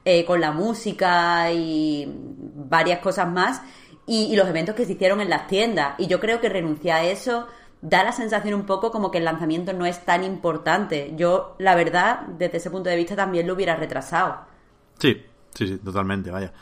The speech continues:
Speaker 2: O sea, est-, estaba pensando en lanzamientos que sí se van a producir, como Final Fantasy siete, que, que también viene con cierta carrerilla y que ya veremos cómo le funciona a nivel de ventas, ¿eh? Pero parece que cabe suponer que,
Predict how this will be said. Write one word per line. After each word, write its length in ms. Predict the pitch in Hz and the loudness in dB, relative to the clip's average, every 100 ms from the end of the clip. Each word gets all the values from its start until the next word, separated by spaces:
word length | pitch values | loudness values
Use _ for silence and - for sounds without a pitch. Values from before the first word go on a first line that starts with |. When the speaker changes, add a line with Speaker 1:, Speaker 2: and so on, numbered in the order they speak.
| - | -12
Speaker 2:
O 20 | - | 0
sea, 140 | 127 | 0
est-, 220 | 110 - | 0 -4
estaba 220 | 117 127 | 0 2
pensando 380 | 131 127 139 127 | 2 2 2 2
en 240 | 110 92 - _ _ _ _ - | 2 -2 -10 _ _ _ _ -10
lanzamientos 1000 | 120 117 113 107 110 131 123 127 120 - _ _ - | 0 2 2 2 2 2 2 2 0 -6 _ _ -8
que 120 | 113 | -6
sí 160 | - 127 | -2 -2
se 140 | 123 | 2
van 120 | 120 | 4
a 80 | 117 | 4
producir, 460 | 117 110 131 139 135 | 4 2 2 0 0
como 200 | 113 95 | -4 -4
Final 320 | 110 113 107 | -2 -2 -2
Fantasy 360 | 113 110 - 110 | -4 -6 -6 -6
siete, 440 | - 139 131 135 - - - - _ | -2 0 0 -4 -10 -20 -20 -20 _
que, 600 | - 101 92 87 87 82 - _ _ _ _ _ _ _ - _ | -2 0 0 -2 -6 -8 -16 _ _ _ _ _ _ _ -20 _
que 100 | - | -12
también 300 | 90 92 107 | -6 -2 0
viene 180 | 110 110 | 2 2
con 140 | 107 | 0
cierta 340 | 98 117 - 113 | -2 -4 -2 -2
carrerilla 560 | 107 98 117 135 113 104 | -2 -2 -2 0 0 0
y 120 | 98 | -4
que 140 | 95 | -6
ya 120 | 95 | -2
veremos 280 | 104 110 104 | 0 2 0
cómo 160 | - 107 | 0 0
le 60 | |
funciona 320 | 101 98 110 101 | 0 -4 -4 -4
a 40 | |
nivel 180 | 101 101 | -2 -2
de 60 | |
ventas, 280 | 98 90 - | -2 -4 -6
¿eh? 60 | 131 | -6
Pero 160 | 98 82 | -4 -8
parece 340 | 87 90 95 | -8 -8 -6
que 300 | 101 95 82 - _ _ - - | -4 -4 -6 -14 _ _ -20 -10
cabe 180 | 101 113 | -4 0
suponer 380 | 117 113 113 110 | 0 2 2 0
que, 160 | 110 | -2